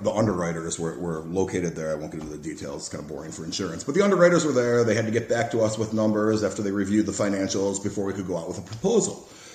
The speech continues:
And sometimes the stuff just took longer than necessary. And,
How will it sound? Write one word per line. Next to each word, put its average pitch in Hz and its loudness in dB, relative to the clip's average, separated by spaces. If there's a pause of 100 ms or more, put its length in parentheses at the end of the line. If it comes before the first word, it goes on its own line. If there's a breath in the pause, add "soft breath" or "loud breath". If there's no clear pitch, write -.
(480 loud breath)
And - -2
sometimes 220 6
the 180 4
stuff 165 0
just - -2
took 127 -2
longer 113 2
than 117 2
necessary. 101 0
And, 82 -6